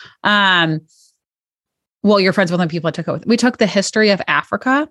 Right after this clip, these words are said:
because it was, like, an easy history elective and, like, you needed one to graduate. And we spent the entire semester and our only e-, exam was a map, and we had to, like, label all of the countries of Africa.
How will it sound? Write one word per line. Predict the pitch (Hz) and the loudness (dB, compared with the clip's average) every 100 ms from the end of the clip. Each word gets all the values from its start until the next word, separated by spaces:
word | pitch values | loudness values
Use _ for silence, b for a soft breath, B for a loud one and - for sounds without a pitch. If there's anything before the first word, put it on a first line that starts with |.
| - | -4
because | 202 196 185 | -2 0 0
it | 175 165 | 0 0
was, | 180 | -2
like, | 180 175 | -4 -4
an | - | -6
easy | 185 180 175 180 170 165 135 - | -4 -2 -2 0 2 2 -2 -6
history | - - - - 180 170 | -16 -12 -6 0 4 4
elective | 160 151 - 208 208 | 2 0 0 0 2
and, | 185 | 2
like, | 160 147 139 | 2 0 -2
you | |
needed | 156 151 156 | -2 0 0
one | 156 156 | 0 -2
to | 151 | 0
graduate. | 147 151 185 185 185 b b b b | -2 -2 0 0 -2 b b b b
And | 180 - _ _ _ _ - | -2 -2 _ _ _ _ -4
we | 196 | -2
spent | 202 233 - | 0 -2 0
the | 226 | 2
entire | 208 - 170 185 | 2 0 0 0
semester | 208 226 196 185 - 170 175 | 0 0 0 0 -2 -2 -2
and | 180 | 0
our | 170 160 | 0 0
only | - 170 180 202 214 175 | -2 0 2 0 0 -4
e-, | 180 | -6
exam | - 175 170 170 160 151 151 _ _ _ - | -4 -2 0 2 2 0 -6 _ _ _ -6
was | 175 | 0
a | 170 | 2
map, | 170 165 170 147 - | 2 2 0 -2 -4
and | 185 175 | -4 -2
we | |
had | 170 170 | 0 0
to, | 170 | 0
like, | 165 160 | 0 0
label | 156 160 165 175 165 | 0 2 0 0 0
all | 160 160 160 | 0 2 2
of | 160 - | 0 -4
the | 156 | -10
countries | - 131 180 170 | -6 -6 -4 -2
of | 156 | 0
Africa. | - 147 - 196 196 | -2 -2 -4 0 0